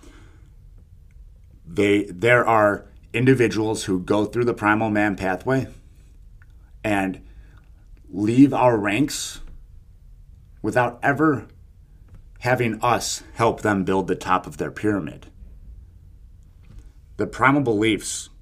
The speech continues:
and the, the next coming pillar, the primal rhythm, will give you the tools to do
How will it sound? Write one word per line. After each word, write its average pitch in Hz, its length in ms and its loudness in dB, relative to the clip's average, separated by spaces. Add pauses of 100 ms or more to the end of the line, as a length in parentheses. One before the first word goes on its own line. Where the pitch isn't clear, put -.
(580)
and 104 180 -2
the, 95 240 -2 (300)
the 92 340 -4
next 110 460 -4
coming 104 320 0
pillar, 104 320 -2
the 87 80 -4
primal 104 400 -4
rhythm, 107 440 -2 (380)
will 127 160 2
give 160 180 6
you 170 100 -2
the 123 100 0
tools 98 580 -2 (960)
to 113 120 -2
do 107 420 2